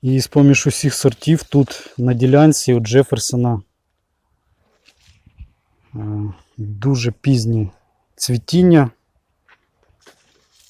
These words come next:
Незважаючи на таке пізнє цвітіння,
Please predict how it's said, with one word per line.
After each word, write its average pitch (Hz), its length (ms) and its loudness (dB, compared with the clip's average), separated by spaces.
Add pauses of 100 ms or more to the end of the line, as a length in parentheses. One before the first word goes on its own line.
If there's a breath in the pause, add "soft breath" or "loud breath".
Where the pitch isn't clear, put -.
(720)
Незважаючи 120 800 4
на 123 120 0
таке - 260 -6
пізнє 131 360 0
цвітіння, 156 680 2